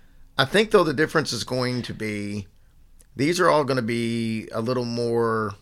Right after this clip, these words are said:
dark and macabre type stories. So it might be some true crime. It might have some occult stuff. It might be s-, like a Zack and Addie situation where somebody was killed and it was tragic and that caused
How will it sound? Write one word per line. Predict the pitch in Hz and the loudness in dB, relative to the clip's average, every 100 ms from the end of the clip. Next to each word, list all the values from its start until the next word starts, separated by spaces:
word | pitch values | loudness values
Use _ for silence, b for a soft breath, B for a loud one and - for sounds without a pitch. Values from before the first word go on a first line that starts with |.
| _ - - - | _ -20 -20 -4
dark | 120 104 110 | 0 0 0
and | 127 123 | -2 -4
macabre | 120 113 95 90 104 - | -6 -4 -4 -4 -8 -8
type | 104 104 | -4 -4
stories. | - 110 - - - B B B B | -4 -6 -6 -16 -20 B B B B
So | 160 | 0
it | 156 160 | 2 0
might | 131 139 131 131 | 0 2 2 2
be | 139 117 | -2 -4
some | - 107 | -4 -6
true | - 104 | -6 -6
crime. | - 98 76 87 | -6 -8 -6 -8
It | - 113 | -6 -8
might | 113 113 113 113 113 104 b b b b | -6 -4 2 2 0 -6 b b b b
have | 117 113 | -2 -2
some | - 117 107 | -2 -6 -6
occult | 120 - 135 117 - | -10 -8 -2 -2 -2
stuff. | - 87 85 - | -8 -6 -6 -6
It | 120 107 | -6 -4
might | 117 120 - | -2 -2 -2
be | 120 117 110 104 92 _ b b | -4 -2 -2 -6 -10 _ b b
s-, | - - - _ _ - | -14 -14 -14 _ _ -4
like | 131 131 | 0 2
a | |
Zack | 120 127 120 | 4 6 4
and | 123 | 4
Addie | 120 135 123 | 2 2 2
situation | 98 110 - 101 98 95 107 | -2 -4 -4 -4 -4 -2 -4
where | 107 101 95 - b b | -2 -2 -2 -6 b b
somebody | - 117 107 104 | -8 -6 -4 -6
was | 98 95 | -6 -10
killed | - - 131 120 113 104 - | -6 2 2 2 -2 -8 -10
and | 107 107 98 92 92 87 | -6 -4 -4 -4 -8 -10
it | 98 - | -12 -12
was | 104 | -8
tragic | - 123 120 120 110 | 2 4 4 -2 -6
and | 95 95 | -6 -6
that | 98 | -8
caused | - 113 104 98 - | -4 -2 -2 -4 -10